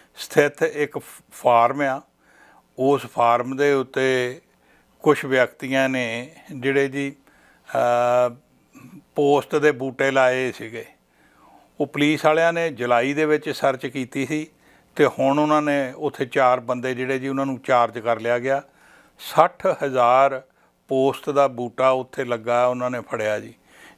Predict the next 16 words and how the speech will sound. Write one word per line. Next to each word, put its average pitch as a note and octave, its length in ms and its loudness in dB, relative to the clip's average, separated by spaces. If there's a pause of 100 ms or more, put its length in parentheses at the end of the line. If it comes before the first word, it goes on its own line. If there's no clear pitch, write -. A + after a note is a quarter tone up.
ਜਿਹਦੀ E3 280 2
ਕੀਮਤ D3+ 400 -2
ਉਹ D#3 120 2
ਦੱਸਦੇ C#3+ 400 2
ਆ D#3 80 6
ਵੀ D3+ 240 -2
ਇੱਕ C#3+ 200 0
ਲੱਖ C#3+ 300 -2
ਸੱਠ C#3+ 340 -4
ਹਜ਼ਾਰ C#3 420 0
ਤੋਂ C3+ 200 -8
ਲੈ B2 260 2
ਕੇ B2+ 340 -2 (540)
ਪੰਜ C#3+ 260 4
ਲੱਖ C3+ 420 0
ਤੱਕ A#2 480 -4